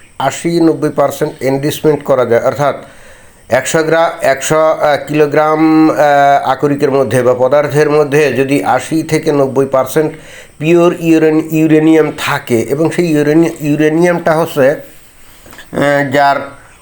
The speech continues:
পারমাণবিক, আ, ভর হচ্ছে টু থার্টি ফাইভ, অর্থাৎ দুশো পঁয়ত্রিশ। এই ধরনের, আ, যদি ইউরেনিয়াম থাকে, সেটা দিয়ে বোমা বানানো যায়। তো এখন ইরান, আ, সাম্প্রতিককালে খুব ব্যাপকভাবে চেষ্টা করছিল যে তাদের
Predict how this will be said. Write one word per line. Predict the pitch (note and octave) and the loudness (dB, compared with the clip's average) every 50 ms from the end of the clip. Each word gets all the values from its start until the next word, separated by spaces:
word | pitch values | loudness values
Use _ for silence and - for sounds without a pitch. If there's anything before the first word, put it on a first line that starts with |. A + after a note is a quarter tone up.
| - - | -6 -4
পারমাণবিক, | C#3+ C#3+ D3 D3+ D3+ D#3 D#3 D3+ D3 D3+ D3+ D3+ D3+ D3 - - - | -2 0 0 0 0 2 2 2 2 2 0 0 -4 -12 -10 -4 -2
আ, | C#3 C3+ C3+ C3+ G#2 F2 | 0 0 2 0 0 0
ভর | E2+ A#2 C#3 E3 E3+ | 0 0 0 0 0
হচ্ছে | D#3 D3+ D#3+ D#3+ - D3+ | 0 0 0 0 0 -2
টু | C3 - - D#3+ E3+ F3 F3 E3+ C3 D3 D3+ D3 | -2 -2 0 2 4 4 4 4 2 2 0 0
থার্টি | - D3+ D#3 D3 D3+ | -2 -4 -4 -2 -2
ফাইভ, | C#3 D3+ D3+ C3 A2 G#2+ F#2+ | -2 0 0 0 -2 0 0
অর্থাৎ | A2+ A2 - - C#3 | -2 -2 -2 -4 -4
দুশো | A#2 A2+ C#3+ C#3 D#3 | -2 -2 -2 -2 -2
পঁয়ত্রিশ। | D3+ - D#3 C#3+ A#2 - - - G2 G#2+ - - - - - - - - - - - - - - - - - - - - - - - - - - - - - - | 0 0 0 0 -2 -4 -8 -10 -8 -6 -6 -6 -6 -8 -12 -16 -20 -20 -20 -20 -20 -20 -20 -20 -20 -20 -20 -20 -20 -20 -20 -20 -20 -20 -20 -20 -20 -14 -6 -2
এই | C#3+ D3+ D#3 | -2 0 0
ধরনের, | D3+ E3+ E3+ F3+ F3+ F3 | 0 0 0 0 0 -2
আ, | D#3+ - - C3+ D3 D3 D3 D3 D3 C#3 | -4 -4 -2 0 2 2 2 0 0 0
যদি | D3 D3+ D3+ E3+ | -2 -2 0 -2
ইউরেনিয়াম | E3 E3+ E3 E3 E3 E3+ F3 F3 F3 | -2 0 0 2 2 2 2 2 0
থাকে, | - D#3+ E3+ E3 G3 F3+ | 0 -2 -2 0 0 0
সেটা | D#3 D#3 C3+ C#3+ | 0 0 0 0
দিয়ে | C#3 C3+ D3+ D#3+ | 0 0 0 0
বোমা | D3+ E3+ F3 F3+ F3+ F3 | 0 0 0 2 2 2
বানানো | D#3+ D3 C3+ A#2+ A2+ G#2 F#2+ | 2 2 2 2 0 0 -2
যায়। | F2 F#2 F#2 - - - - - - - - - - _ _ - _ _ _ _ _ _ - _ _ _ _ _ _ _ _ - - - - | -2 -4 -6 -8 -10 -16 -20 -20 -20 -20 -20 -20 -20 _ _ -20 _ _ _ _ _ _ -20 _ _ _ _ _ _ _ _ -20 -16 -10 -8
তো | C3+ | -6
এখন | C3 C#3 D3+ D3+ - F3+ F3 - D3 | -2 -2 -2 0 0 -2 -2 -2 0
ইরান, | D#3 D#3 E3 E3 E3+ E3+ | 0 0 0 0 -2 -2
আ, | C#3+ D3+ D#3 | -2 -2 0
সাম্প্রতিককালে | D#3 - D#3+ E3 E3 E3+ D#3 D#3 D#3+ C#3+ D#3 D3+ D3 | 0 -2 -2 -2 -2 -2 -4 -2 -2 0 0 0 0
খুব | D3 E3 D3+ | 0 -2 -2
ব্যাপকভাবে | C#3 C#3+ C#3 A#2 C3+ C#3+ C#3 C#3+ D#3+ D#3+ D#3 D#3+ | 0 0 0 0 -2 -4 -4 -2 -4 -4 -4 -4
চেষ্টা | D#3 D3 - - D3+ | -4 -4 -2 -2 -4
করছিল | C#3+ C#3+ D3 D3+ C3 - E3+ F3+ G3 G3 | -4 -2 -4 -4 -4 -2 -2 0 0 0
যে | E3 D#3+ | 0 -2
তাদের | C#3+ - C#3 C3 C#3 C#3+ | -2 -2 -2 0 0 -2